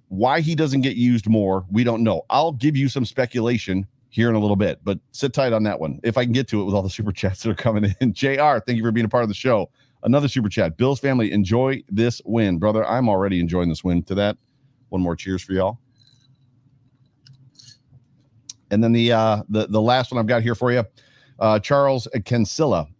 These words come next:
Uh, also, thank you for the super chat. Thank you for being a part of the show. "What was the difference on defense, especially with no star? How were they able to mitigate the Patriots' success, success on the ground, given we've struggled?"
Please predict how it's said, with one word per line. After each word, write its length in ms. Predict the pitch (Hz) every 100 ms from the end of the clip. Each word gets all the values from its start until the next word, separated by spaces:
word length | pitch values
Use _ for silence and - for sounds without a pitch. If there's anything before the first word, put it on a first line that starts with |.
| _
Uh, 180 | 104 101
also, 420 | 107 127 110 90
thank 160 | - 117
you 60 |
for 60 | 104
the 60 | 101
super 200 | 123 101
chat. 240 | 120 98
Thank 100 | 110
you 40 |
for 80 | 98
being 140 | 98 101
a 20 |
part 160 | 110
of 40 | 104
the 40 |
show. 220 | - 113
"What 320 | 82 92 147 165
was 100 | 139
the 80 |
difference 300 | 143 127 120 -
on 220 | 110 98
defense, 480 | 113 117 82 71 -
especially 400 | 92 - 113 127
with 120 | 110
no 140 | 90
star? 420 | 90 - 135 92 - _ _ _ _ _ _
How 180 | - 101
were 100 | 113
they 160 | 110
able 200 | 85 101
to 60 | 98
mitigate 380 | 101 120 107 90
the 80 | 98
Patriots' 380 | 104 92 90
success, 440 | - - 120 101 -
success 380 | 104 - 117 -
on 100 | 98
the 60 |
ground, 420 | 87 117 104 95 101 _ 87
given 320 | 104 101 98
we've 180 | 92 85
struggled?" 440 | - 117 82 69